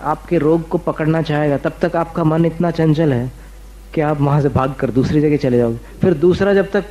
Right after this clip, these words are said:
जांच करते करते एक साल, दो साल जब वो देखने लगेगा तो उस, उस बीच आपका मन फिर भटक जाता है, आप कहीं और चले जाते हैं। तो किसी डॉक्टर को आपका रोग पकड़ में नहीं आएगा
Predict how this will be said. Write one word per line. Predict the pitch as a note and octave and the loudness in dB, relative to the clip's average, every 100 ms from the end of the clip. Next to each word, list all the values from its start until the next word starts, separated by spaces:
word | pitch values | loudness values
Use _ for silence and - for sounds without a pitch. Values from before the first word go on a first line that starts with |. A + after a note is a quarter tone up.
| - | -8
जांच | C#3 E3 F3 | -2 -2 -2
करते | F#3 E3+ F3+ | -4 -2 0
करते | E3+ E3+ E3 - - - | 0 0 -2 -4 -20 -2
एक | D#3 D#3+ | -2 0
साल, | D#3+ D#3+ C#3+ | -2 0 2
दो | D3 | 2
साल | D3+ D#3+ D#3 | 0 0 0
जब | C#3+ | 0
वो | C#3 | 0
देखने | D3+ D3 D#3 | 0 2 2
लगेगा | E3 E3 D#3 B2+ A#2+ - - - - E3 | 2 2 0 -2 -4 -16 -20 -20 -6 0
तो | |
उस, | D#3 - - - - - | 0 -2 -14 -20 -20 -6
उस | E3 D3+ | -6 0
बीच | F3 F3 D3+ | 0 2 0
आपका | D3+ D#3+ | -2 -2
मन | D3 C#3 | 0 0
फिर | - E3 | 0 -2
भटक | D3 D#3 C3+ | -2 -4 -2
जाता | D3 C#3 | -2 0
है, | B2+ | -2
आप | C3 | -2
कहीं | C3 C3+ | -2 0
और | D3 C#3+ | 0 -2
चले | C#3+ C3+ | 0 0
जाते | A#2+ B2 | 0 -4
हैं। | A#2+ - - - - - - - - - - - - - - - - | -12 -16 -20 -20 -20 -20 -20 -20 -20 -20 -20 -20 -20 -20 -20 -14 -6
तो | |
किसी | D#3 F3+ - A#3+ | -4 -2 0 2
डॉक्टर | A3 G#3 - G#3 | 2 0 -2 0
को | G#3 | 0
आपका | F#3 - F#3 | 0 -2 -2
रोग | D#3+ C#3 D#3+ F3 C#3 - | -2 0 2 2 -2 -6
पकड़ | C#3 D3 | -4 -2
में | C#3+ C#3+ | 0 -2
नहीं | B2+ B2+ | -4 -4
आएगा | A#2+ A2+ G#2+ | -6 -6 -8